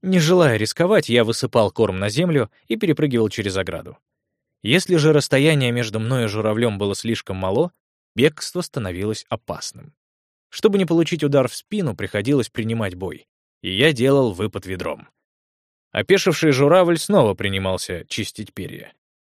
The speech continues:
И тут следовало, не мешкая, перескочить забор. Ещё на территории пруда обитали журавли и красавки и стая шикарных, но нервных, венценосных журавлей с коронами золотистых перьев.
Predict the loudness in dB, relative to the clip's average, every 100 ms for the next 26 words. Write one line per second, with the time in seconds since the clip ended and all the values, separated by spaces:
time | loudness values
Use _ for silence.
0 | _ -6 -2 -2 -2 -8 -8 0 2 6
1 | 6 6 4 2 2 0 -2 -2 -4 -2
2 | -2 -2 -2 -4 -4 -6 -2 -4 -4 -14
3 | _ _ _ _ _ _ _ -4 0 4
4 | 4 4 2 4 4 4 2 0 4 4
5 | 4 2 2 2 2 0 0 0 0 -4
6 | -4 -6 -2 -2 -2 -4 -10 -10 _ _
7 | -6 -4 2 4 2 0 -6 -8 -4 -2
8 | 0 0 -4 -6 -4 -4 -6 _ _ -6
9 | 0 2 4 4 2 0 -4 -20 _ _
10 | 0 0 2 0 0 0 0 -4 -8 -8
11 | -14 -10 -4 0 0 2 0 -2 -2 0
12 | 0 0 -4 -6 -10 _ _ -10 -4 -2
13 | -2 -4 -6 -6 -6 -6 -6 -10 -20